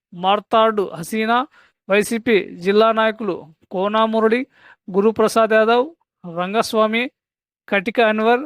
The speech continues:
రఘునాథ్ రెడ్డి, ప్రవీణ్ కుమార్ యాదవ్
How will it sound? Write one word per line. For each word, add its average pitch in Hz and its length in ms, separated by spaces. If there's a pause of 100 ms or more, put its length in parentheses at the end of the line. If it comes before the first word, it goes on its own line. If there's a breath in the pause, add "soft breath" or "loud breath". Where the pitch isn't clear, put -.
(680)
రఘునాథ్ 214 400
రెడ్డి, 226 500 (460 soft breath)
ప్రవీణ్ 214 300
కుమార్ 214 300
యాదవ్ 226 380